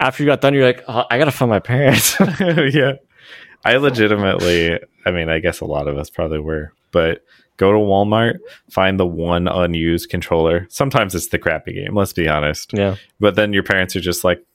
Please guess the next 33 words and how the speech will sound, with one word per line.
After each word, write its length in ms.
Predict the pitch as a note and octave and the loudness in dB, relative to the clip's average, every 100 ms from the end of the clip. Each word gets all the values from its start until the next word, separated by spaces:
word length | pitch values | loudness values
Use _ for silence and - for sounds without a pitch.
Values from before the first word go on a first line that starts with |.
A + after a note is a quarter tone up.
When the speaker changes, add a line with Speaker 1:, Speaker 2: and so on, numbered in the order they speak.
| _ | _
Speaker 2:
"You 220 | G2+ F#2 | -2 0
good?" 280 | G2 A2+ C#3+ | 2 2 0
And 140 | C#3 | -4
you're 280 | G#2+ G2+ G2 | -2 0 0
just 180 | G2 F#2+ | -2 -2
like, 140 | F#2+ | 0
"Yep, 260 | F#2 C#3 E3+ | 2 0 2
I'm 220 | C3 C#3+ | 0 2
good. 600 | C#3+ D#3+ A#2+ A#2 A#2 - | 2 4 2 0 -8 -12
Come 240 | - A#2 C3+ | -4 -2 2
back 380 | B2+ D3+ - A#2+ | 2 0 -2 -4
before 380 | A2+ - A#2+ | -2 0 2
you 260 | C3+ C3 C3 | 2 2 4
leave." 540 | C#3 B2 G#2+ A2 A#2+ - | 4 4 2 2 0 -2
<laughs> 40 | |
And 280 | C#3+ D3 D3+ | 0 2 2
then 140 | C#3 | 2
just 200 | A#2+ A#2 | 2 2
sat 280 | G#2 F#2 F#2+ | 2 0 0
there, 320 | A2+ B2+ G#2+ - C#3 F3+ D3 - | -2 -2 -6 -10 -10 -10 -12 -6
you 120 | G2+ | -2
know? 300 | G2 F#2+ G#2+ _ _ _ _ _ _ _ _ _ _ - | 0 0 -4 _ _ _ _ _ _ _ _ _ _ -2
It 40 | |
was 120 | D#3+ | 0
a 60 | B2+ | 0
different 260 | A2+ F#2 | -2 -2
time. 300 | - F2+ E2+ - - | -2 -2 -2 -10 0
Now, 140 | A2+ | 2
those 180 | C3+ C3 | 2 0
are 40 | |
just 220 | G#2 G2 - | -2 -4 -2
coronavirus 640 | F#2 F2+ F2 E2 D#2 - | 0 2 2 2 0 -4
dispensers. 540 | - F2 E2 F2 E2+ | -8 -8 -6 -6 -6